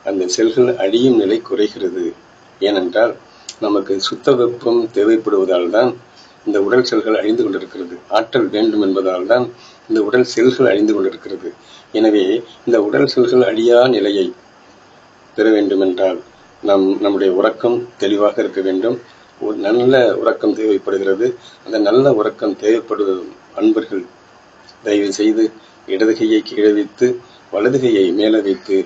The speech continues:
உறங்கி பழகுங்கள். பழகும்போது உங்களுக்கு தெரியும், நீங்களே உணர்வீர்கள். இது ஒரு உணர்வு நிலை, அனுபவ நிலை. இந்த அனுபவத்தை வள்ளல் பெருமான் அருளிய இந்த ஆனந்த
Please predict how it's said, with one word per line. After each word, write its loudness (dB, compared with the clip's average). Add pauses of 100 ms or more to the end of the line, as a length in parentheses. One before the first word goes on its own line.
(320)
உறங்கி 4
பழகுங்கள். 2 (340)
பழகும்போது 2 (400)
உங்களுக்கு -4
தெரியும், 2 (100)
நீங்களே 2
உணர்வீர்கள். -2
இது -2
ஒரு 0 (260)
உணர்வு 2
நிலை, 2 (840)
அனுபவ 2
நிலை. 0 (440)
இந்த 2
அனுபவத்தை 2 (280)
வள்ளல் 0
பெருமான் -2 (100)
அருளிய -2 (260)
இந்த -4 (260)
ஆனந்த 4